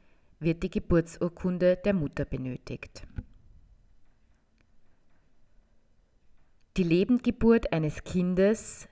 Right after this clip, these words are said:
welches aber direkt nach der Geburt stirbt. Stirbt das Kind unmittelbar nach der Geburt,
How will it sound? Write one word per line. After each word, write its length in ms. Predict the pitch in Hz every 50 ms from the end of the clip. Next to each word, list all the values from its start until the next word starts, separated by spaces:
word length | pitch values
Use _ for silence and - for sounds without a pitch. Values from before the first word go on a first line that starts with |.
| _ _ _ _ _
welches 540 | - 139 160 165 160 180 - - 220 - -
aber 240 | - 170 160 160 156
direkt 480 | - 170 170 175 190 196 196 - -
nach 180 | 175 165 165 165
der 140 | - - -
Geburt 420 | - 165 - - 160 160 156 -
stirbt. 680 | - - - - 131 131 123 - - - - - - - - - _ _ _ - - _ - _ _ _ - _ _ _ _ _ _ _ _ _ _ _ _ _ _ _ _ _ _ _ _ -
Stirbt 440 | - - - 226 254 262 - -
das 220 | 180 165 - - -
Kind 480 | - - 190 190 202 214 220 - - - _
unmittelbar 640 | - 220 226 240 240 233 233 185 175 - 165 156
nach 220 | 156 156 147 147 -
der 140 | - 165 -
Geburt, 680 | - 151 - - - 156 170 180 185 - - - -